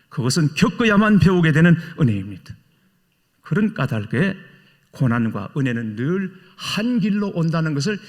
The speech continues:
잊지 마시기 바랍니다. 고난만 오는 것이 아닙니다. 은혜가 함께 오는 것입니다. 주님을 생각해 보십시오.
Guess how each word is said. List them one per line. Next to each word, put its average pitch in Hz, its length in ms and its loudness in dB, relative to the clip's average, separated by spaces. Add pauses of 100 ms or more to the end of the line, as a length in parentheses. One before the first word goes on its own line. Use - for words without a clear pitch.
(160)
잊지 175 440 -4
마시기 139 460 -8
바랍니다. 92 500 -14 (1120)
고난만 190 500 4
오는 202 200 2
것이 214 180 0
아닙니다. 220 440 0 (320)
은혜가 139 260 0
함께 226 340 -2
오는 202 200 2
것입니다. 175 460 0 (2500)
주님을 113 400 0
생각해 147 460 -2
보십시오. 151 540 -4